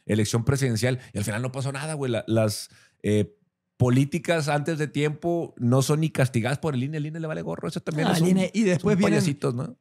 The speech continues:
Speaker 2: y ha pasado con Samuel, ha pasado con Cabeza de Vaca en Tamaulipas, después con varios de, "Ah, sí, están infringiendo la ley. Son tres mil pesos".
Speaker 1: Y un
Speaker 2: ¿No?
Speaker 1: manacillo
Speaker 2: Sí, no,
Speaker 1: ahí.
Speaker 2: sí, pague tres mil pesos. Es como al jugador, ¿no? Sí,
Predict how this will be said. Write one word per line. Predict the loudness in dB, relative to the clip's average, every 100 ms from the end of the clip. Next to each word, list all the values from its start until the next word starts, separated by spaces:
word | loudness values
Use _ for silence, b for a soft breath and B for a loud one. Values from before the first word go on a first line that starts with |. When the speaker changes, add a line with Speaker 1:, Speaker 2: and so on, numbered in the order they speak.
| -6
Speaker 2:
y | -2 0
ha |
pasado | 0 -2 -2 -2
con | -4 -4 -4
Samuel, | -4 -2 0 0 0
ha |
pasado | -2 -2 -2 -2
con | -4 -6 -4 -6 -4
Cabeza | -4 -2 -2
de |
Vaca | -2 0
en | 0
Tamaulipas, | 0 0 0 0 -2 -4 -4
después | -6 -8 -8 -10 -12 _ _ _
con | -8 -2
varios | -2 0
de, | -2 -4 -6 -8
"Ah, | -6 -4
sí, | -4 -4 -6 _ _ _
están | -8 -2
infringiendo | -2 -2 -4 -4 -2
la | -4
ley. | -6 -10 -18 _
Son | -2 0 0
tres | -2 0
mil | 0
pesos". | 0 -6 -12 -18 -20 _ _ _ _ -6
Speaker 1:
Y |
un | -4
Speaker 2:
¿No? | 0
Speaker 1:
manacillo | 0 0 -2 2
Speaker 2:
Sí, |
no, | 2
Speaker 1:
ahí. | 2 -2 -6 -6
Speaker 2:
sí, | -2 0
pague | 0 0 2 4 4 4 2 0
tres | 2 2
mil | 2
pesos. | 0 -2 -2 0
Es | 0
como | 2 2 2
al | 2
jugador, | 0 0 0 0
¿no? | -4
Sí, | -6 -8 -10